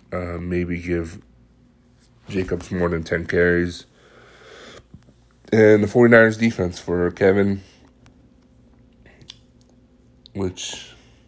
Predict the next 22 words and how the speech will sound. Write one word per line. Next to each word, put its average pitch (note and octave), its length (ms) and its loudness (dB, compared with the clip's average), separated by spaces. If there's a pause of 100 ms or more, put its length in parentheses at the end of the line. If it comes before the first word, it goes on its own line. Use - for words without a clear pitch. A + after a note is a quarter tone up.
(600)
is F#2+ 120 -8
interesting F2+ 500 -4
'cause F2 220 -8
he F#2 80 -6
has E2+ 200 -4
Rashad E2+ 400 -8
Penny E2+ 220 -8
starting. D#2+ 460 -10
But F#2 260 -6 (360)
anyways, F2 520 -6 (1400)
the G#2+ 280 6
unvaccinated A#2+ 1120 4
Aaron A#2 320 4
Rodgers A2+ 460 4
taking A2 320 -2
on G#2 320 2
the F#2+ 280 2
Chicago G#2+ 540 2
Bears G#2 400 4
Sunday A2 340 2
Night F#2 220 2
Football. G2+ 640 2